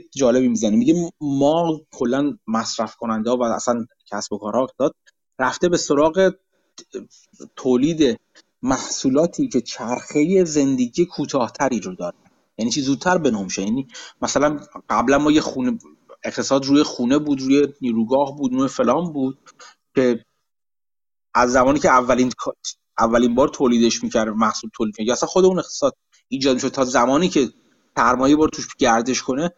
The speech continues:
زمان طولانی رو، اه، صرف می‌کردش. ما قبلاً دنبال خونه بودیم، دنبال ماشین بودیم، دنبال همچین کالاهایی بودیم که اصلاً durable goods بودن،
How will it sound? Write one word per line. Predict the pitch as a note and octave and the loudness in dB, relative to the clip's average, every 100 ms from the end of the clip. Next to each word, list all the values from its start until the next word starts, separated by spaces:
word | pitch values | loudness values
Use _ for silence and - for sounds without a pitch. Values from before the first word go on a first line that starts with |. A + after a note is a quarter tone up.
| _ | _
زمان | B2 B2+ B2+ D3 | -2 0 2 0
طولانی | E3 - C3+ A#2+ B2+ D3 | -2 -2 0 2 2 2
رو، | A#2+ - _ _ _ _ _ | 2 -2 _ _ _ _ _
اه، | - F2+ C2+ - | -12 -10 -10 -6
صرف | B2 A2 - | 0 0 -2
می‌کردش. | G2+ G2 F#2+ - - _ _ | -8 -8 -8 -14 -20 _ _
ما | D3+ | -2
قبلاً | C#3+ C#3+ | 2 2
دنبال | D3+ C#3+ B2+ D3 | 4 2 2 0
خونه | D3 - C3 E3+ | 0 -2 0 0
بودیم، | D#3+ D3+ D3+ C#3+ | 0 0 0 2
دنبال | B2+ A#2+ C#3 C3+ A#2 _ | 0 2 0 0 -6 _
ماشین | A#2 A2+ G#2 - D#3+ E3 D3+ | -4 -2 -2 -6 -6 -6 -6
بودیم، | C#3 C#3+ C3 - _ _ D#3 | -2 -2 -2 -6 _ _ -2
دنبال | D#3 G3 G#3+ - - | 2 4 2 0 -8
همچین | - D3 C#3+ - D3+ | -4 -2 -2 -2 -4
کالاهایی | - C#3+ C#3+ C3 C#3+ F#3 | -2 0 2 2 0 0
بودیم | F#3 E3+ | 0 -2
که | F3+ | -2
اصلاً | - D3+ | -2 -4
durable | D3 D3+ D#3+ B2 A2+ | -4 2 4 4 0
goods | G#2 G#2 - - G3+ | -4 -8 -10 -16 -12
بودن، | G3+ F#2+ | -10 -10